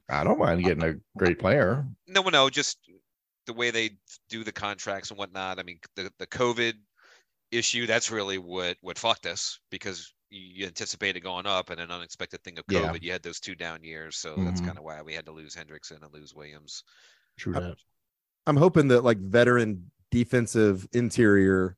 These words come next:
Speaker 3: is where we spend some money, 'cause it's, we've proven that, like, that's just not a guy you can,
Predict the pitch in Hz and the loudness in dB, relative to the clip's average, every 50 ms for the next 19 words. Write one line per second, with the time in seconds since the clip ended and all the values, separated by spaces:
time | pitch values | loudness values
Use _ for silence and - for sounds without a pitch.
0 | _ - - 104 98 85 98 107 104 107 104 98 101 98 - - 113 110 104 104 | _ -4 -2 -2 0 2 4 6 6 8 8 6 6 4 2 2 2 2 2 2
1 | 101 - - 104 98 101 104 101 104 101 - - - 110 101 - - 120 117 110 | -2 -4 -4 -2 0 2 2 4 4 2 0 0 0 0 0 0 2 2 2 2
2 | - - - 131 120 113 117 107 104 107 - 110 110 - - _ _ _ _ - | 2 4 6 6 8 8 6 6 4 4 2 0 -2 -4 -6 _ _ _ _ 4
3 | 147 147 - 190 165 - 151 143 135 135 120 123 120 120 117 117 117 - 120 107 | 6 6 8 6 6 8 8 8 8 8 8 8 8 8 8 6 6 4 2 -2